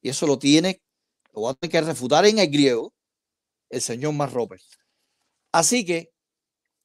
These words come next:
en el caso de segundo Tesalonicenses uno nueve, dice, "Estos sufrirán pena eterna, perdición eterna, excluido de la presencia del Señor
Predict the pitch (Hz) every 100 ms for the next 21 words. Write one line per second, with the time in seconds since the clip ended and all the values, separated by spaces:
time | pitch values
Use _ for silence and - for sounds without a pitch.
0 | _ 160 165 - 220 220 208 165 202 214
1 | 170 185 220 190 170 160 208 208 160 175
2 | 202 196 208 160 135 - _ _ _ _
3 | - 180 180 185 226 190 196 160 165 190
4 | 202 - 196 208 208 202 208 233 _ _
5 | 151 135 135 175 196 190 185 214 240 _
6 | _ _ 151 151 151 175 220 185 160 143
7 | - 165 175 202 202 196 208 190 196